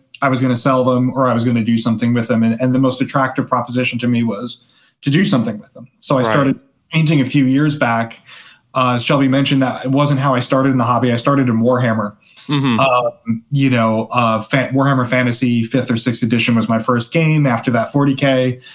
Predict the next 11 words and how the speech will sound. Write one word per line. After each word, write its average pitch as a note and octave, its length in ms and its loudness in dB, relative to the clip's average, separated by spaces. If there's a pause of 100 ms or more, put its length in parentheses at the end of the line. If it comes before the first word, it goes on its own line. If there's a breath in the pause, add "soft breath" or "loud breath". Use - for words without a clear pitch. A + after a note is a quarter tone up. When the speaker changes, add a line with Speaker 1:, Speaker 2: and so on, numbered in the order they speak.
(340 loud breath)
Speaker 1:
Um, A2+ 760 0 (180)
you C3+ 200 0
know, A#2 240 2
I A2+ 100 2
played B2+ 180 2
a A#2 40 2
little A2+ 220 2
bit A#2 80 0
of A2 100 -4
War B2+ 180 2
Master, A#2 680 0